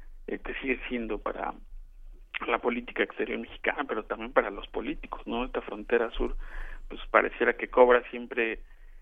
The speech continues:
eh, nuevas perspectivas, ¿no? En, en, en campañas electorales. Entonces me parece,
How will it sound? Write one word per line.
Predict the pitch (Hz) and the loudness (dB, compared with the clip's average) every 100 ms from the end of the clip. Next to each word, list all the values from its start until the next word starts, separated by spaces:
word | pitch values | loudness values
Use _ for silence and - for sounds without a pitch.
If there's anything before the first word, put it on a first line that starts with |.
| - - | -16 -10
eh, | 98 95 90 - 95 | -6 -6 -6 -8 -8
nuevas | 117 123 123 - | 2 4 4 2
perspectivas, | 123 - 110 - - 113 117 110 92 - - | -8 -6 -8 -8 -16 -12 -6 -4 -4 -8 -14
¿no? | 110 156 | -12 -10
En, | - - | -12 -12
en, | - 76 - | -10 -12 -12
en | - | -10
campañas | - 117 113 113 110 | -8 -2 0 0 -4
electorales. | 98 - - 101 80 - | -10 -8 -2 0 0 -4
Entonces | 120 123 147 131 | -4 0 2 4
me | 127 | 6
parece, | 127 120 131 127 139 | 8 8 8 2 -4